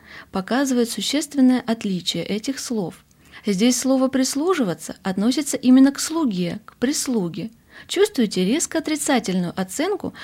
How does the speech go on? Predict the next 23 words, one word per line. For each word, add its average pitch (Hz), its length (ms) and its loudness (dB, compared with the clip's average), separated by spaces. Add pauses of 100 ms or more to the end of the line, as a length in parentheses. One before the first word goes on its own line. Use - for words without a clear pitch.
(120)
которую 262 400 0
придал 240 400 0
герой 220 380 0
этому 226 400 0
слову? 220 520 -2 (340)
Но 190 60 0
в 185 80 -4
то 226 140 2
же 226 100 2
время 226 320 4
довольно 208 400 2
часто 233 400 -4 (220)
употреблялось 208 720 0
слово 226 380 2
«слуга» 202 640 -4
и 240 80 0
в 233 80 -2
другом 277 440 4
смысле: 196 600 -2 (260)
«Я — 190 400 -2 (140)
ваш 202 420 0
покорный 226 560 0
слуга». 190 580 -6